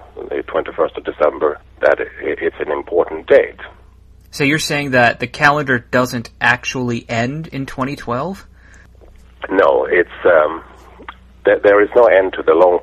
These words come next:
Speaker 1: count. It's, uh, a-, as the name implies, it's a, a long count. It doesn't have any known end, at least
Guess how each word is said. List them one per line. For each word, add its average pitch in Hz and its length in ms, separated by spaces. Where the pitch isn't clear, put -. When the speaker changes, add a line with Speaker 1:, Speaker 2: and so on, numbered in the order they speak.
Speaker 1:
count. - 280
It's, - 260
uh, 92 80
a-, 82 680
as 98 120
the 95 80
name 82 340
implies, 82 480
it's 78 200
a, 73 380
a - 20
long 82 480
count. 87 320
It 80 120
doesn't 87 260
have 85 320
any 76 260
known 80 440
end, 87 420
at 78 400
least 85 280